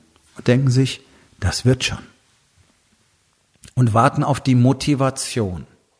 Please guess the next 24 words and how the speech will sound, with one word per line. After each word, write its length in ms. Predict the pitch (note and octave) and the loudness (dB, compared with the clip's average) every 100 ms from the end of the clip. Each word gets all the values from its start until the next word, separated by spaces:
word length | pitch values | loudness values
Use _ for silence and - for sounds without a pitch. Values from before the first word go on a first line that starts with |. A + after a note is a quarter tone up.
| _ _ _ _ _ _ _ _ _ _ _ _ _ _ _ _ - | _ _ _ _ _ _ _ _ _ _ _ _ _ _ _ _ -4
Und 40 | |
da 80 | C3 | -2
gibt's 240 | D3+ - F#3 | -2 -2 0
nicht 180 | E3+ | 0
wenige, 400 | E3 F3+ D#3 C3 | 0 0 0 0
die 80 | B2+ | 2
hüpfen 300 | B2 - C3 | 2 2 -2
von 180 | - B2 | -2 -2
Event 340 | B2 A2+ C#3+ | 0 0 0
zu 140 | - - | -2 -4
Event, 460 | A#2 A2+ B2 D3 | -2 0 -2 -2
holen 160 | C3+ C3 | -2 0
sich 140 | B2 | 0
überall 280 | C3 C#3+ B2+ | -2 0 2
ein 80 | B2 | 2
bisschen 260 | B2+ - B2 | 0 0 0
Motivation 600 | B2 B2 A2+ - B2+ B2 | 0 0 -2 0 0 0
ab 100 | A2 | 0
und 100 | G#2 | 0
trotzdem 440 | D3+ G#3 - C#4+ | 0 -2 -4 -4
verändert 440 | - G#2 G2+ F2 - | -4 -4 -6 -8 -10
sich 200 | - - | -14 -14
nichts. 300 | - - A2 | -16 -8 -4
Warum? 640 | F#2+ A#2 G#2+ B2 A3 | -2 2 4 4 0